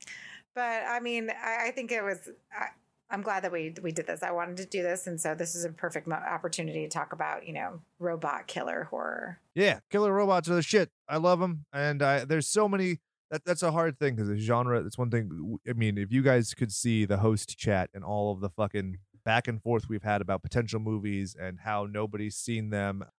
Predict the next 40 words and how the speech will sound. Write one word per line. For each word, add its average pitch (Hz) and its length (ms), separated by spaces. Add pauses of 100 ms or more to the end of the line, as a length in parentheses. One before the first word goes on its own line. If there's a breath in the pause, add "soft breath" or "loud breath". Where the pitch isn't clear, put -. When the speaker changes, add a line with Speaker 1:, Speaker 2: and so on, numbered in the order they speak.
Speaker 2:
I 135 120
just 131 100
watched 127 340
one 123 220
called 107 260
Mika 127 260
Droid 139 300
the 143 100
other 143 160
day, 147 240 (520)
a - 140
Japanese, 120 720
like, 107 220
pseudo 123 420
horror 120 320
film, 120 460
and 95 160 (440)
all 104 200
of 110 40
it 110 80
takes 120 220
place 117 300
in, 110 80
like, 101 80
the 104 100
subterranean, 113 920
like, 87 180 (540)
parking 123 320
garage 113 640
and 110 140
stuff, 113 400
and 104 80
it's 101 140
got 104 200
this 101 240 (480)
cyborg 117 720
from 101 220
World 120 260
War 113 200
Two. 120 280